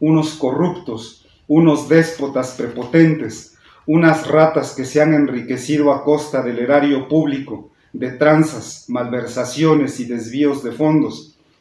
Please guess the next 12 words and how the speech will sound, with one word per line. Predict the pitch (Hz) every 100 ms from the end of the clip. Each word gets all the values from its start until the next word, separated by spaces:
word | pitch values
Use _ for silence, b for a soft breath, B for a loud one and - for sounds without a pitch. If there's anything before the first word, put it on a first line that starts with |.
| b b b
Y | 160
no | 180 196
falta | 185 180 165 175
quienes | 143 143 139 175
han | 170 165
creado | 160 151 160 156
violentos | 135 135 143 156 160 147
conflictos | - 123 120 156 156 - 135 127
enfrentando | 113 120 120 117 151 151 143
a |
la | 127 120
población, | 120 117 117 156 175 160 147